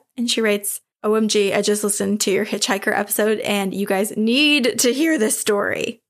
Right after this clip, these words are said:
When I was younger, I lived in a small wooded town in New Hampshire called Fremont. My best friend, Maddie, her dad had a plow on his truck, and he plowed for the town every winter. One night, after a huge snowfall of, like,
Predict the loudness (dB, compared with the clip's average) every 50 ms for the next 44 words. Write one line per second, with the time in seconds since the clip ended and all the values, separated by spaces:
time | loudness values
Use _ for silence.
0 | _ _ -2 -2 0 0 0 0 0 0 0 0 0 0 0 0 0 0 0 0
1 | -2 -2 -2 -2 -2 0 0 0 0 0 0 0 0 0 0 0 0 -2 -2 -2
2 | 0 0 2 0 0 0 0 0 0 0 0 -2 -2 -4 -4 -2 -2 -2 -2 -2
3 | -2 -4 -4 -4 -6 -6 -4 -4 -4 -4 -4 -4 -8 -10 -16 -20 _ _ _ -4
4 | -2 0 0 0 0 0 -2 0 0 0 2 0 0 -2 -4 -10 _ -4 0 0
5 | 2 2 2 0 0 0 -2 -2 -6 -10 _ _ _ 0 0 0 0 2 2 2
6 | 2 2 2 2 0 -2 -2 0 0 0 0 -2 -6 -4 0 2 2 4 4 2
7 | 2 0 0 -2 0 -2 -2 -2 -2 -2 -2 0 0 0 0 -2 -4 -4 -2 -2
8 | 0 0 0 -2 0 0 0 0 2 0 0 -2 -4 -4 -4 -4 -4 -2 -2 -2
9 | -2 -4 -4 -4 -4 -2 0 0 0 0 0 -2 -4 -4 -4 -4 -4 -6 -6 -10
10 | _ _ _ -2 0 0 2 2 2 0 0 0 0 -2 -2 0 0 -2 -2 0
11 | 0 2 2 2 2 2 0 0 0 0 0 0 -2 -2 0 0 2 2 2 2
12 | 0 0 -2 -2 0 0 -2 -2 -2 -4 -10